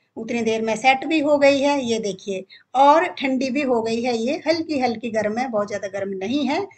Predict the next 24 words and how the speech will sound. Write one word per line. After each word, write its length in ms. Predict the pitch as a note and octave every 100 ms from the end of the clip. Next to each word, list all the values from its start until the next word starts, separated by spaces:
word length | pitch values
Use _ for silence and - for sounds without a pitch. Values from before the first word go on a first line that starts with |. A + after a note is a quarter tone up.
| - -
तो 60 | B3
जितनी 340 | B3+ C4+ D#4+
भी 140 | D#4+
हो 120 | B3 D4
आप 180 | D#4 C4
उस 140 | B3 -
बात 240 | A3 G#3+
की 100 | -
चिंता 320 | A3+ A3 A3+
मत 220 | A3+ A#3 -
कीजिए। 380 | C4 B3 D#4 G4 - _ -
आप 220 | A#3 B3
इसमें 320 | A#3 - A#3+ A3
डाल 240 | G3+ G#3+
दीजिए 480 | G#3+ G#3+ G3+ C#4+ G4 - _ _ _ C4
कद्दूकस 560 | B3 C4 B3+ C4 C4+ -
किया 260 | A3 G#3 G#3
हुआ 260 | G3+ A3
आलू, 560 | F#4+ A4 A#3 F#3+ F3+ F3 - _ _
और 160 | A#3 A3
देख 180 | C4 D4
सकते 260 | D4+ -
हैं 160 | D4+ D#4+
आप 200 | D4+ D4+